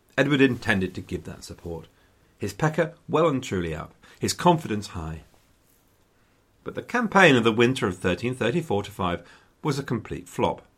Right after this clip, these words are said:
The weather was rubbish, the Scots had learned their lesson and reverted to type. They stayed well out of the way. And as a result, Edward had to retreat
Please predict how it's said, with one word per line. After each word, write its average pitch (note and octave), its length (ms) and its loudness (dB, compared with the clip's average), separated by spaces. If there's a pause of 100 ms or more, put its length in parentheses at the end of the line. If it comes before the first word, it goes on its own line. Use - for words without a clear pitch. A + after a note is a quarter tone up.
(1040)
The F2 100 -4
weather D3 220 8
was G#2 180 4
rubbish, A2 440 4 (400)
the - 100 -10
Scots - 360 2
had C#3 140 2
learned A#2+ 280 2
their A#2+ 100 6
lesson F#2 460 -6 (500)
and E3+ 120 0
reverted F#2 500 0
to - 100 -20
type. F2 360 -6 (280)
They F2+ 100 -2
stayed G#2 500 -2
well A#2 180 4
out D#2+ 220 -4
of F2 80 -12
the F2+ 80 -6
way. D#2+ 340 -10 (880)
And F#2 120 -2
as G2 120 0
a F#2+ 80 4
result, C#3 460 4
Edward G#2+ 280 -4
had G#2 180 -8
to - 120 -6
retreat F2+ 460 -6